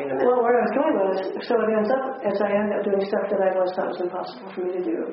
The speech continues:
Speaker 2: which was the great, so just the other night, just as an example, I had been, we'd been canvassing for the candidate,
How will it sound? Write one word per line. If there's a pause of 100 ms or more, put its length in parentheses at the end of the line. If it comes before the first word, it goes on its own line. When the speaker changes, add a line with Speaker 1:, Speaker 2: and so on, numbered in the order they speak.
(580)
Speaker 2:
which
was
the
great, (300)
so
just
the
other
night,
just (100)
as
an
example, (1500)
I
had
been, (260)
we'd
been
canvassing (160)
for (560)
the
candidate,